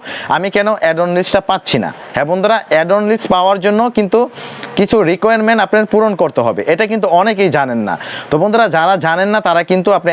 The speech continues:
add on রিলসটা পাচ্ছেন না। আর এই রিকোয়ারমেন্টগুলো আপনি যতক্ষণ পর্যন্ত কমপ্লিট না করবেন, ততক্ষণ পর্যন্ত কিন্তু আপনি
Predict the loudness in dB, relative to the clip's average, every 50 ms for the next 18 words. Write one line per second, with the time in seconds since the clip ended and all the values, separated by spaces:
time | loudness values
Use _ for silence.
0 | 0 2 0 0 -2 -2 -2 -2 -2 -2 -2 0 -2 -2 -2 -2 -2 -2 -2 -2
1 | -4 -6 -8 -10 -14 -14 -12 -6 -4 -2 0 2 2 2 2 2 0 0 2 2
2 | 2 2 2 2 2 2 2 2 2 0 0 0 0 0 0 0 0 0 0 0
3 | -2 0 0 0 0 0 0 0 0 0 0 -2 0 0 0 -2 -2 0 0 -2
4 | -2 0 0 0 0 0 0 -2 0 0 0 0 0 0 0 -2 0 0 0 2
5 | 2 0 0 0 0 0 0 0 0 0 0